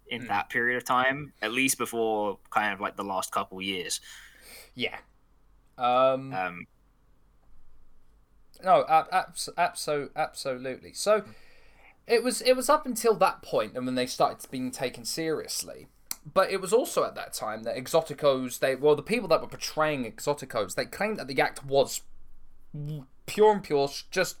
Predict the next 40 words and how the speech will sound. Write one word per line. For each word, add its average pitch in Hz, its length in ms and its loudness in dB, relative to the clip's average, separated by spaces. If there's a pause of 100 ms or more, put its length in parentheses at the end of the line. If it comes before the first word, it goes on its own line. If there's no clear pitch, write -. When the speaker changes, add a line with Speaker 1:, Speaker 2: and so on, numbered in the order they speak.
Speaker 2:
just 196 320 2
an 165 60 -2
act. 123 280 -4 (240)
It - 160 -6
did 143 140 -2
not, 127 320 -2
uh, 131 140 4
reflect - 320 -6
any 123 200 -2
of 117 80 -6
their 113 120 0
personal 117 460 -2
lifestyles 107 640 -2
or, 107 200 -4
you 113 100 -6
know, 110 120 0
what 110 160 -6
they 113 140 -4
did 110 200 -4
outside 110 480 -2
of 101 120 -10
the 104 80 -12
ring. 107 340 -4 (400)
But 143 80 6
it 143 160 4
was, 147 460 4 (240)
it 170 100 -4
was 190 160 -2
un-, 302 200 0
not 330 200 -2
until 247 320 -2
the 170 160 -2
mid 175 300 0
eighties - 520 -6
that - 160 -8
two 180 320 -4
luchadors 120 760 -6
trained 123 260 -2
by 120 140 4
Reynosa, 131 760 2